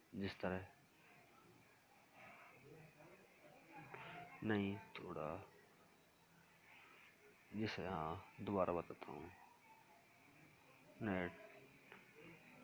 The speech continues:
बताता हूँ, दोबारा Download करके बताता हूँ आपको। Net slow चल रहा है, इस वजह से प्रॉब्लम आ रही है बहुत ही ज़्यादा।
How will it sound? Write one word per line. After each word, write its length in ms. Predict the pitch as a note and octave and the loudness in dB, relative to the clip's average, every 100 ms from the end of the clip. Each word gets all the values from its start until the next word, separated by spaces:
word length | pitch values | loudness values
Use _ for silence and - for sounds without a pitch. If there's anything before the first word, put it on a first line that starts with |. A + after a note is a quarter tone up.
| - - - | -16 -10 2
बताता 440 | G#2+ G#2 F#2+ - | 4 8 6 6
हूँ, 160 | F#2 F#2 | 2 4
दोबारा 340 | F2+ F2 E2+ F#2+ - - | 4 6 6 2 -2 6
Download 320 | G2 F2+ F2+ | 8 8 4
करके 180 | G2 F2 | 2 0
बताता 340 | F2 D#2+ - | 2 2 2
हूँ 160 | F2+ F#2 | 0 0
आपको। 320 | F#2 - G2 F#2+ - - - | -4 -4 -6 -8 -12 -12 4
Net 220 | G#2 G2 - | 8 8 6
slow 220 | G2 F#2 | 4 4
चल 160 | E2+ | 4
रहा 140 | E2 E2 | 6 6
है, 60 | |
इस 180 | - - | 4 0
वजह 200 | F2+ E2+ | 0 0
से 120 | - | -2
प्रॉब्लम 420 | F2+ F2 E2+ E2 E2+ | 2 4 6 6 6
आ 100 | F2 | 6
रही 200 | D#2+ E2+ | 6 4
है 60 | |
बहुत 400 | E2 F#2 F#2 - | 4 4 4 2
ही 60 | E2+ | 0
ज़्यादा। 320 | D#2 C#2 F2+ | 2 2 0